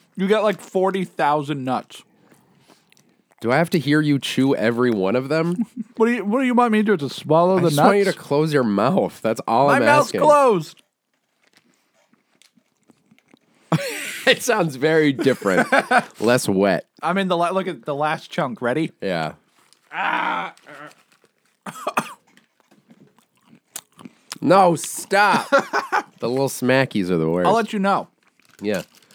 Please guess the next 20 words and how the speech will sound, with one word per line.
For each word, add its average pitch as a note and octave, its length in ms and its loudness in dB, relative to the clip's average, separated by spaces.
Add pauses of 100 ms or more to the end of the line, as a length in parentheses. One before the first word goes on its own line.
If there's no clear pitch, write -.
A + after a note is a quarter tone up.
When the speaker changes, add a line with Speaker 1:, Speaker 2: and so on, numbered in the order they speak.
(320)
Speaker 1:
A D#3+ 80 -4
free G3+ 460 -2
<coughs> - 480 -4
fact. F#3 400 0
Speaker 2:
Wow. E3+ 140 2
Speaker 1:
I'm F3 80 2
joking. F#3+ 400 2
Speaker 2:
<laughs> - 20 4
This D3+ 140 -2
is - 200 -4
insanity A#2 920 -4 (200)
right G#2+ 440 -6
now. G#2 200 -8
Speaker 1:
A G3 160 4
free A3 340 0
fact F#3 500 -2
of E3 100 -4
the D#3 80 -2
day. D3+ 400 -2
Speaker 2:
Yeah. A#2 400 -2